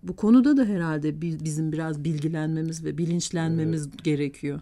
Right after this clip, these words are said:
Speaker 2: Şimdi ben burada biraz aykırı bir laf edeceğim.
Speaker 1: Buyurun.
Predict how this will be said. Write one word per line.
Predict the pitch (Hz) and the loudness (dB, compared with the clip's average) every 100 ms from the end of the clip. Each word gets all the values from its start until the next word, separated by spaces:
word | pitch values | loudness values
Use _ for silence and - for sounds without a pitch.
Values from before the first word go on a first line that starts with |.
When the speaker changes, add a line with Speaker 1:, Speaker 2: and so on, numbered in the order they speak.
| - | -12
Speaker 2:
Şimdi | - 147 135 | -14 -2 2
ben | 160 175 | 4 2
burada | 139 160 147 | 0 -2 0
biraz | 135 135 - | 0 0 -4
aykırı | 143 131 160 143 | -4 -4 -4 -4
bir | 120 | -4
laf | 113 113 | -6 -8
edeceğim. | 113 - 151 175 165 _ _ - | -12 -10 -10 -10 -12 _ _ 0
Speaker 1:
Buyurun. | 208 170 | 0 0